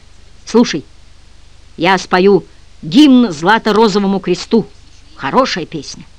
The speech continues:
Зашагал по снегу, распевая во все горло,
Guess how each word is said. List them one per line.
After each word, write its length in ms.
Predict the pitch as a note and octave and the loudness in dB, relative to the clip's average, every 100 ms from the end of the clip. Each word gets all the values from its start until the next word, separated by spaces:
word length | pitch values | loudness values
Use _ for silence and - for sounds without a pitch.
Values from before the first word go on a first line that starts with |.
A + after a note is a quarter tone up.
| - - - - - - - | -20 -20 -20 -20 -20 -20 -12
Зашагал 640 | D3+ A3 C4 C4+ F#4 D#4 - - - | -6 -2 0 2 2 2 -4 -12 -6
по 100 | F3 | -6
снегу, 460 | - A3 E4+ C4+ | -2 0 0 0
распевая 540 | A3+ - E3 F#3 A#3+ F#3+ | -4 -6 -4 0 0 -2
во 100 | D#3 | -10
все 220 | - E3+ | -8 -2
горло, 400 | E3+ A#3+ G3 | 2 2 0